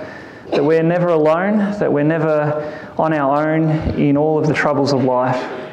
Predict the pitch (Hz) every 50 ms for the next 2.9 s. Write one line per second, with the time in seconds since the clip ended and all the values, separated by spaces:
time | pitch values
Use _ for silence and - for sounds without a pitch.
0 | - - - - - - 147 147 151 147 - 175 175 165 - 156 135 - - 147
1 | 143 143 135 135 131 127 135 135 127 - - - 196 226 185 147 139 135 143 147
2 | 170 170 165 160 156 151 147 143 135 127 123 123 123 120 120 120 120 120